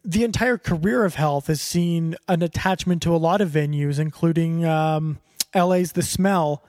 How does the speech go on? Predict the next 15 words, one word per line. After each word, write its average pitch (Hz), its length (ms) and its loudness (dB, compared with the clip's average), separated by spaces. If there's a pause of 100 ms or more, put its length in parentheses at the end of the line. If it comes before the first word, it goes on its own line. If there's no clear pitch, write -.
(320)
for - 180 -2
your 165 220 2
guys' 160 340 -2
first 165 280 -4
video. 175 500 0 (320)
What 247 340 -2
would, 269 180 -2 (440)
what 254 260 0
venue 214 760 0 (100)
would, 190 480 0
would 180 360 0
sadden 190 520 0
you 190 120 2
the 175 120 0
most 170 600 0